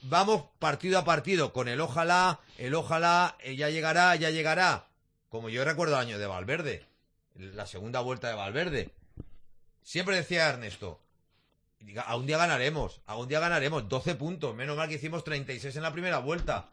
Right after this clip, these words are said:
Pero claro, tú ahora no puedes presentarte en la primera vuelta con catorce, quince puntos. ¿Tú sabes la segunda vuelta que hay que hacer? Yo creo que, que este equipo irá hacia adelante, pero el ir hacia adelante,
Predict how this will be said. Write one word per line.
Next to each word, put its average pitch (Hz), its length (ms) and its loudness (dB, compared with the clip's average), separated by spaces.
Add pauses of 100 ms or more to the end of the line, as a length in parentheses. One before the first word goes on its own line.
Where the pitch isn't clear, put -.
(320)
Pero 110 160 -6
claro, 143 280 2
tú 123 160 -2
ahora 160 140 4
no 220 120 4
puedes 214 200 4
presentarte 143 800 -4 (160)
en 139 140 -2
la 147 120 2
primera 143 300 0
vuelta 139 340 0
con 135 180 -4
catorce, 131 420 -4
quince 117 240 -6
puntos. 175 440 0 (440)
¿Tú 139 100 -10
sabes 175 200 0
la 247 100 4
segunda 180 360 4
vuelta 143 280 4
que 123 80 0
hay 120 60 -4
que 110 60 -4
hacer? 139 420 -6 (880)
Yo 147 240 -4
creo 190 320 6
que, 120 220 -4
que - 100 -6
este 123 160 -6
equipo 131 400 -4
irá 123 200 -2
hacia 127 180 -4
adelante, 113 600 -6 (640)
pero 123 340 -4 (800)
el 120 140 -4
ir 160 120 0
hacia 180 180 0
adelante, 196 580 2